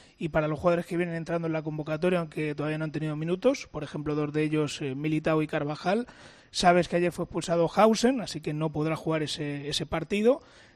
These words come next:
Todo apunta a que será Raúl Asencio, eh, que fue expulsado en el segundo encuentro, quien le sustituya. Y otra vez la gran pregunta vuelve a ser qué va a pasar con Mbappé, que lleva ya cuarenta y cuatro goles después de su chilena de ayer, esta temporada.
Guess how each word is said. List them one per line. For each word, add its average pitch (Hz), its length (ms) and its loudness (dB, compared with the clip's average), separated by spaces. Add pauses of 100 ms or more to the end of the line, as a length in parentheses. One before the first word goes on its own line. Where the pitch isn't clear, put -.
(120)
Todo 180 180 8
apunta 170 380 2
a 160 40 -2
que 156 100 -6
será 160 400 -2
Raúl 160 260 0
Asencio, 165 580 -4 (340)
eh, 151 160 -8
que 160 100 -2
fue 175 140 0
expulsado 170 400 0
en 160 80 -2
el 151 80 -2
segundo 160 320 -2
encuentro, 160 480 2
quien 156 160 -2
le 156 100 0
sustituya. 190 600 -4 (360)
Y 185 120 4
otra 202 240 6
vez 220 120 4
la 190 120 0
gran 185 200 0
pregunta 185 360 0
vuelve 196 240 0
a 175 40 -2
ser 208 220 -4
qué 180 140 -2
va 202 100 4
a 196 60 -2
pasar 190 280 0
con 185 200 0
Mbappé, 160 340 0
que 175 140 -2
lleva 214 180 4
ya 226 160 4
cuarenta 202 640 6
y 185 60 0
cuatro 226 360 6
goles 220 440 2
después 185 380 -4
de 196 60 0
su 190 140 -6
chilena 185 380 -2
de 170 80 0
ayer, 190 180 0
esta 185 200 -4
temporada. 165 500 0